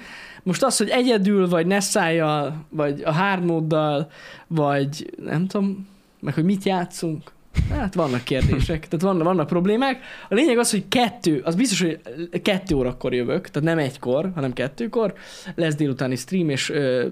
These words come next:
Speaker 1: nyomatunk valamit. Meglepetés! Na, meglepetés.
Speaker 2: Meglepetés.
Speaker 1: Tehát ahogy, ahogy hozza a sors,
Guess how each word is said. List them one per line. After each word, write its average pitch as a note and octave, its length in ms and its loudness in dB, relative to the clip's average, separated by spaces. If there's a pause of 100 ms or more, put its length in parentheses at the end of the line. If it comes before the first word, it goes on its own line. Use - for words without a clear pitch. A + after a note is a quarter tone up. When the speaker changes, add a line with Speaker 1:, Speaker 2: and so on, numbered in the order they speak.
(140)
Speaker 1:
nyomatunk D3 480 0
valamit. C#3+ 580 0 (100)
Meglepetés! D3 840 -2 (100)
Na, A3+ 360 0
meglepetés. E3 380 2
Speaker 2:
Meglepetés. - 340 4
Speaker 1:
Tehát - 100 4
ahogy, - 180 2
ahogy B3 300 4
hozza F#3 400 2
a E3+ 60 0
sors, C#3+ 460 0